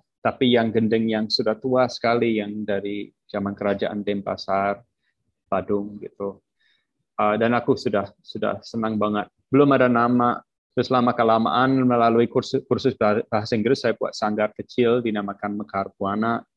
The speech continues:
Belum profesional dalam arti belum ada logo, belum begitu ada konsep. Aku pe-, hanya pengen gamelan itu dimainkan, dan kita memainkan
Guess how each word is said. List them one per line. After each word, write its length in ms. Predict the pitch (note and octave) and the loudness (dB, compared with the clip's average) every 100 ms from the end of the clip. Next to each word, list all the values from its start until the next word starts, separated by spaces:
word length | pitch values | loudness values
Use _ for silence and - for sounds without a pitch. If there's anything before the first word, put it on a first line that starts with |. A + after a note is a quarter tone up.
| _ _ _ _ _ | _ _ _ _ _
Belum 480 | B2+ D#3 E3+ E3 | 4 4 4 0
profesional 640 | C3+ B2+ A#2 - A#2 A2+ A#2+ | 0 -2 -2 0 2 4 4
dalam 220 | A#2 A2+ | 2 2
arti 240 | G#2 A2 C3+ | 0 -2 0
belum 180 | A#2 A2+ | 0 2
ada 160 | G#2 A2 | 2 2
logo, 460 | A2 A2+ A#2 A#2+ | 2 4 4 2
belum 240 | A#2 A#2+ B2 | 4 4 4
begitu 240 | A#2+ - | 2 2
ada 160 | A#2+ A2+ | 2 2
konsep. 320 | - A2 C3+ | -2 -4 -4
Aku 260 | B2 B2 C#3+ | -2 -2 -4
pe-, 200 | - D#3 - | -6 -10 -4
hanya 220 | C3+ C#3 | 0 0
pengen 320 | - A#2 D3+ | 0 2 2
gamelan 320 | B2+ A2 B2 | 2 2 2
itu 80 | C#3 | 2
dimainkan, 560 | C#3+ A2 G#2 G2+ D3 D#3 | 0 0 -2 -2 -2 0
dan 200 | B2 A2+ | -2 -4
kita 260 | - B2 D3+ | -6 -2 -2
memainkan 540 | A#2 G#2+ G#2+ G#2+ C3+ | -4 -8 -12 -4 -4